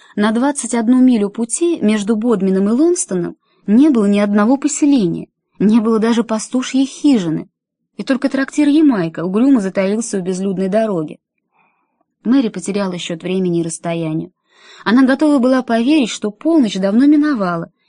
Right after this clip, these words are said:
и они проехали уже не меньше сотни миль. Ей уже не хотелось покидать безопасность кареты.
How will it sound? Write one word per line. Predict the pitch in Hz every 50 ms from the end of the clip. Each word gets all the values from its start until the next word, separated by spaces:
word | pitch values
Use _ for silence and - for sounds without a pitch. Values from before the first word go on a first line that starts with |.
| _ _
и | - 196
они | 214 226
проехали | 214 - 202 202 208 226 269 262 - 233 208 202
уже | 202 190 202
не | 202 208 208
меньше | 214 240 277 285 277 - 208
сотни | - - 214 220 214 - 220 226 240
миль. | 254 247 214 175 160 - _ _ _ _ _ _ _ _ _ _ _ _
Ей | - 196 185 202
уже | 208 214 208 226
не | 233 226
хотелось | - 226 220 220 - 277 285 269 240 -
покидать | - 202 208 208 190 196 190 175
безопасность | 170 180 180 190 190 - 185 170 165 - 180 170 -
кареты. | - 196 196 190 180 165 165 - -